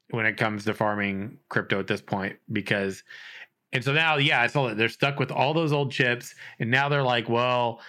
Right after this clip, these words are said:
usually we get the f-, we get, like, the four K series, like, at the end of the year.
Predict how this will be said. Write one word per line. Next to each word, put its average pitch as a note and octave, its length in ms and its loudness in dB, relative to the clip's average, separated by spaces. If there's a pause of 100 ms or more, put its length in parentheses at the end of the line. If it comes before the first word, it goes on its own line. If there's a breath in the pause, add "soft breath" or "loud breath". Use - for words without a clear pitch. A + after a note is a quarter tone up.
(140 loud breath)
usually C3+ 420 2
we C3 100 2
get C3+ 240 2
the C#3 100 2
f-, - 120 -14
we A#2+ 320 2
get, B2 240 2
like, B2+ 220 2
the C3 100 0
four C3+ 300 -2
K C3+ 240 2
series, C3+ 480 2
like, C3 160 0
at B2 100 -6
the C3 100 2
end B2+ 140 0
of A#2+ 60 -2
the B2 80 2
year. D3 640 0